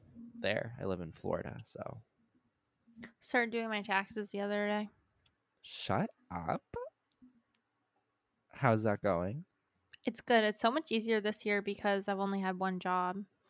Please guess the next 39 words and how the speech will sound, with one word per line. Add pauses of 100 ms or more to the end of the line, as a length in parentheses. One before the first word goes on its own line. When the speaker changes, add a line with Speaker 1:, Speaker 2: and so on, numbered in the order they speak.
(640)
Speaker 1:
Yeah. (140)
How
exactly
does
one
go
about (120)
doing
their
taxes? (1000)
Speaker 2:
So
I
learned
how
to
do
it
last
year,
and
it's
so
easy. (340)
Everyone's
always
like,
Speaker 1:
Mm-hmm.
Speaker 2:
"Oh
my
God,
my
taxes."
It's
so
<laughs>
easy
Speaker 1:
Uh, (120)
uh-huh. (340)
Speaker 2:
when